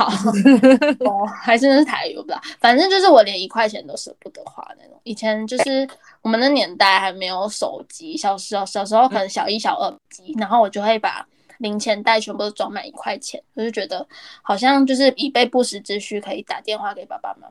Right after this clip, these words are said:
Speaker 2: 妈什么的。
Speaker 1: 嗯。
Speaker 2: 然后我是连一块我都舍不得投的那种。然后有一天就想说，哎，都没有用到，算了，就把那些零钱拿起来好了。就殊不知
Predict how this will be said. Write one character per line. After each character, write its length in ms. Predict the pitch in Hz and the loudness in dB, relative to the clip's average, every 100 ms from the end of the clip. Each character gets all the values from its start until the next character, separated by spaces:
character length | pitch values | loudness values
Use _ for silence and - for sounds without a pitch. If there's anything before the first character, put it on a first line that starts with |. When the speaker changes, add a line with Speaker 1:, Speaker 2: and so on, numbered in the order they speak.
| _ | _
Speaker 2:
妈 140 | - | -20
什 140 | - - | -20 -20
么 80 | - | -20
的。 160 | - - _ _ _ _ - | -18 -18 _ _ _ _ -6
Speaker 1:
嗯。 220 | 214 202 | -4 0
Speaker 2:
然 100 | 214 | 2
后 100 | 240 | 2
我 60 | |
是 140 | 233 302 | 2 2
连 180 | 269 202 | 2 0
一 60 | 214 | -8
块 220 | - 294 | 0 4
我 80 | 226 | 6
都 100 | 220 | 4
舍 160 | - - | -4 -10
不 80 | |
得 120 | 165 - | -12 -14
投 240 | - - - | -16 -14 -14
的 160 | - | -16
那 80 | - | -18
种。 180 | - 277 - | -16 -18 -8
然 140 | 220 | 0
后 140 | 262 | 2
有 180 | 285 208 | 4 4
一 60 | 220 | 4
天 120 | 269 | 2
就 80 | 285 | 2
想 160 | 277 | 0
说， 180 | 214 262 262 - - - | -2 -4 -6 -14 -20 -4
哎， 260 | 262 240 - | -2 -2 4
都 120 | 320 | 6
没 80 | 285 | 6
有 120 | 214 | 4
用 220 | 240 226 | 2 0
到， 200 | 214 202 | 2 2
算 260 | 196 240 190 | 0 -6 -6
了， 100 | 147 | -10
就 140 | - | -10
把 120 | 214 214 | -8 -8
那 100 | 208 | -6
些 100 | 214 | -8
零 120 | 190 | -8
钱 100 | 185 | -10
拿 140 | 127 | -12
起 200 | - - | -12 -10
来 80 | - | -10
好 200 | - - | -10 -12
了。 200 | - - _ _ _ | -14 -18 _ _ _
就 140 | 220 | -8
殊 200 | 214 226 | -4 -2
不 60 | 202 | -2
知 300 | 175 185 185 | -6 -14 -18